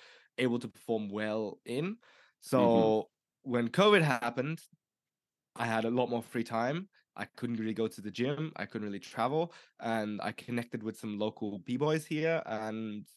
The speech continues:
Speaker 1: I just really got into it.
Speaker 2: Yeah.
Speaker 1: But I
Speaker 2: Yeah,
Speaker 1: always
Speaker 2: found
Speaker 1: was
Speaker 2: the scene.
Speaker 1: interested in it.
Speaker 2: So
Speaker 1: Mm-hmm.
Speaker 2: was there a shift coming back from, from the, the heart uh, disease, training, injury, whatever you wanna <laughs> call it,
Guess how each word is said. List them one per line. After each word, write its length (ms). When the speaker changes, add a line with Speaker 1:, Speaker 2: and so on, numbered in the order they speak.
Speaker 1:
I 100
just 140
really 160
got 160
into 240
it. 140
Speaker 2:
Yeah. 160
Speaker 1:
But 80
I 80
Speaker 2:
Yeah, 180
Speaker 1:
always 60
Speaker 2:
found 300
Speaker 1:
was 40
Speaker 2:
the 20
scene. 20
Speaker 1:
interested 340
in 120
it. 120
Speaker 2:
So 220
Speaker 1:
Mm-hmm. 180
Speaker 2:
was 180
there 180
a 40
shift 680
coming 280
back 340
from, 680
from 140
the, 420
the 120
heart 460
uh, 360
disease, 440
training, 480
injury, 460
whatever 260
you 80
wanna 120
<laughs> 40
call 140
it, 100